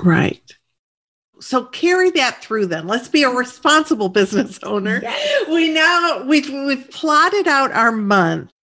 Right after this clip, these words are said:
Speaker 1: We
Speaker 2: Mm-hmm.
Speaker 1: have an idea of the five different areas that we're gonna kind of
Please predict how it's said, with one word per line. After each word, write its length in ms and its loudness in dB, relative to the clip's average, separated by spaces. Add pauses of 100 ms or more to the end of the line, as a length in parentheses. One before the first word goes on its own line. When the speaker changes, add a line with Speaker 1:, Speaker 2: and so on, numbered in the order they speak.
(280)
Speaker 1:
We 100 0
Speaker 2:
Mm-hmm. 80 2
Speaker 1:
have 120 0
an 80 0
idea 600 0
of 220 -2
the 100 -2
five 460 0
different 320 -6
areas 520 2
that 160 -2
we're 140 2
gonna 240 -2
kind 340 0
of 240 0